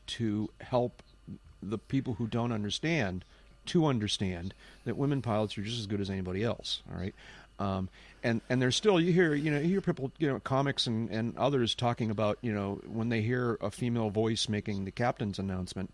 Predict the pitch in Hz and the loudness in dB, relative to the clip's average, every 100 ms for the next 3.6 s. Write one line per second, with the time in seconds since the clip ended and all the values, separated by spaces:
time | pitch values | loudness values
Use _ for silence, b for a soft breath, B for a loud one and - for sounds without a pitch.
0 | B B 101 98 104 117 160 - - - | B B -4 -2 -2 -2 -2 -2 -6 -8
1 | 131 123 117 - - - 156 151 - 92 | -4 -2 -4 -6 -18 -12 -6 -6 -4 -8
2 | - - - - - - 107 110 B B | -8 -12 -12 -12 -14 -8 -2 -2 B B
3 | B - - 107 104 107 | B -14 -6 -2 -2 -4